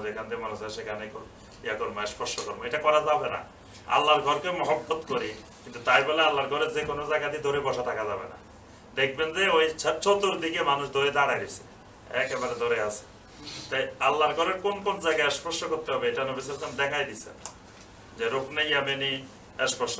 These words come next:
করা যাবে, তারপরে হাজরা আসওয়াদ স্পর্শ করা যাবে, চুম্বন করা যাবে, তারপরে আপনার মুলতাজাম, যেটা বাইতুল্লাহর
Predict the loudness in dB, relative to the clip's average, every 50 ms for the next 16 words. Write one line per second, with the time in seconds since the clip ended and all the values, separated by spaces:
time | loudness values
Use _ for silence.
0 | -4 -4 -4 -4 -4 -4 -6 -8 -8 -10 -12 -14 -14 -14 -16 -20 -20 -20 -20 -20
1 | -10 -2 0 0 0 0 0 -2 0 2 2 2 2 2 0 2 2 0 2 4
2 | 4 2 2 0 -4 -12 -16 -18 -18 -16 -16 -16 -16 -10 -6 -6 -6 -4 -4 -4
3 | -4 -4 -4 -2 -2 -2 -2 -2 -2 -4 -4 -6 -4 -4 -4 -2 -2 -4 -6 -4
4 | -4 -4 -4 -4 -4 -4 -6 -8 -12 -14 -18 -20 -20 -20 -20 -20 -20 -16 -2 4
5 | 6 6 6 4 2 -2 -2 -2 -2 -4 -4 -4 -4 -4 -4 -4 -8 -12 -16 -18
6 | -18 -18 -16 -14 -8 -4 -4 -4 -2 -2 -2 0 0 2 0 0 -2 -4 -8 -14
7 | -20 -20 -20 -20 -20 -20 -20 -18 -14 -8 -6 -6 -4 -4 -4 0 2 2 2 2
8 | 0 -4 -2 0 0 0 0